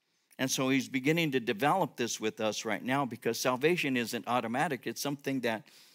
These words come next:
that you receive by faith in Jesus Christ.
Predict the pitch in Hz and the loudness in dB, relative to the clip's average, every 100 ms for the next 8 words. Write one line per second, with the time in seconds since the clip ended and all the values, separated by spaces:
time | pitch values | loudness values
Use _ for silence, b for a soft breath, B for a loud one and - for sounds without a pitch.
0 | B 123 110 127 113 135 131 101 113 104 | B -4 0 0 0 0 0 2 2 2
1 | 123 117 110 b b b b 117 101 117 | 2 2 0 b b b b -6 -2 -4
2 | 104 95 - 160 165 90 - | -4 -6 -6 -6 -6 -6 -10